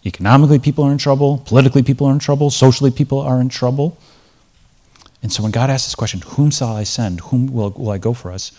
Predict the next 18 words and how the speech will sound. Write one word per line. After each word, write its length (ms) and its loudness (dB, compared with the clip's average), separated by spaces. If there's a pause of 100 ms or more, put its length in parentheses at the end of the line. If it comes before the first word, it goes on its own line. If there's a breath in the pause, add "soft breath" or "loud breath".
Whom 120 0
will 80 -2
go 160 -8
for 300 -12
us?" 240 -10 (560 soft breath)
This 180 2
is 100 0
in 60 0
the 100 -2
context 720 -6
of 320 -2
realizing 680 4
that 280 0 (1000 soft breath)
the 240 -2
broader 500 4
societal 480 0
structures 880 -8
that 240 -2